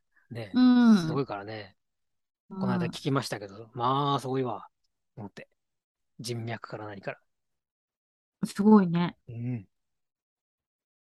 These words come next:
Speaker 2: いや、
Speaker 1: まあ、
Speaker 2: そんな人もさ。
Speaker 1: 他にもいっぱいいるもんね。そうそう、今、い-、言おうとしたこと被ったんですけど、すごい人いっぱいいますもんね。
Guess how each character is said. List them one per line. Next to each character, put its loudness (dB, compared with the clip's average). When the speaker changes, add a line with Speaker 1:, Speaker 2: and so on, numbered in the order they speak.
Speaker 2:
い 4
や、 6
Speaker 1:
ま 6
あ、 2
Speaker 2:
そ 10
ん 12
な 10
人 -6
も 0
さ。 2
Speaker 1:
他 10
に 12
も 10
い 6
っ 0
ぱ 4
い 8
い 4
る 6
も 4
ん -4
ね。 2
そ -6
う -2
そ -4
う、 -6
今、 0
い-、 -20
言 -2
お 2
う -8
と -2
し -2
た -2
こ -6
と -14
被 -8
っ -8
た -6
ん -10
で -16
す -16
け -14
ど、 -12
す -8
ご 2
い -4
人 -6
い -8
っ -12
ぱ -8
い -4
い -4
ま -6
す -14
も -18
ん -20
ね。 -10